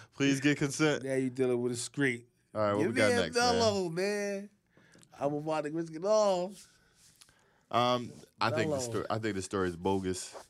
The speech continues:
Speaker 2: You think it's bogus? You
Speaker 1: Um,
Speaker 2: think, you think Melo, Melo actually not lying?
Speaker 1: I don't think you'd be that retarded.
Speaker 2: To just, to, like,
Speaker 1: To go on a yacht cruise on the south of France and not think paparazzi would catch me with a picture?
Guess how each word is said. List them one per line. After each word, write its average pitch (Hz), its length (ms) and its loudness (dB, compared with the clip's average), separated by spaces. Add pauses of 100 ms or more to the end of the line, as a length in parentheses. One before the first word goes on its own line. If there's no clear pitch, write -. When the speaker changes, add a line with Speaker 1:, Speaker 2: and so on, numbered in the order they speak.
Speaker 2:
You 139 40 -12
think 135 120 -6
it's 131 80 -10
bogus? 160 240 2
You 156 80 0
Speaker 1:
Um, 165 60 -4
Speaker 2:
think, 156 120 0
you 147 200 -4
think 135 160 -2
Melo, 139 260 -2
Melo 139 220 -2
actually 131 260 -2
not 127 160 -6
lying? 123 280 -4 (2750)
Speaker 1:
I 175 80 6
don't 214 100 4
think 214 140 0
you'd 214 120 0
be 208 100 0
that 190 160 4
retarded. 175 580 -2 (520)
Speaker 2:
To 175 140 4
just, 160 420 0
to, 143 100 -6 (160)
like, 131 260 0 (300)
Speaker 1:
To 190 100 0
go 214 220 4
on 220 80 4
a 196 60 4
yacht 147 440 0
cruise 240 480 -4
on 202 140 0
the 185 40 0
south 202 280 0
of 196 100 -6
France 220 380 -2
and 160 180 0
not 170 260 0
think 196 200 -2
paparazzi 202 520 0
would 202 120 -6
catch 233 240 -2
me 220 80 -4
with 214 120 0
a 208 40 -6
picture? 277 400 -2